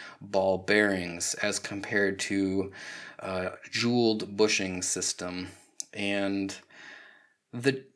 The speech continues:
the old jeweled bushing system that you find in the thirty-one thirty-five movement is time-tested and true, but there were some small quirks about it, as I understand it. It would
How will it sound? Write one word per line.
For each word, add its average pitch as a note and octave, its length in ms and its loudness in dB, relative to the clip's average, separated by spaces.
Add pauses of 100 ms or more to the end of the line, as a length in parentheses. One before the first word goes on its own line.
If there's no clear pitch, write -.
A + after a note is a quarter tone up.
the - 120 -10
old E3+ 420 2
jeweled C3+ 500 2
bushing B2 460 2
system A#2+ 460 2
that A2 160 0
you G2+ 80 -4
find G#2+ 420 0
in G#2 260 0
the G#2 200 2
thirty-one G#2+ 480 2
thirty-five G#2 580 2
movement G2+ 380 0
is G2 260 -2 (140)
time-tested B2 720 0
and F#2 120 -4
true, G2+ 680 0
but G#2 200 0
there A#2 120 6
were D3+ 240 6
some D3 240 0
small G#2+ 560 4 (100)
quirks - 440 2
about F2+ 340 -2
it, F#2 140 -4
as F2+ 120 -4
I F#2 100 -2
understand G#2 600 -2
it. A2 180 6
It A#2 160 -2
would A#2+ 300 -2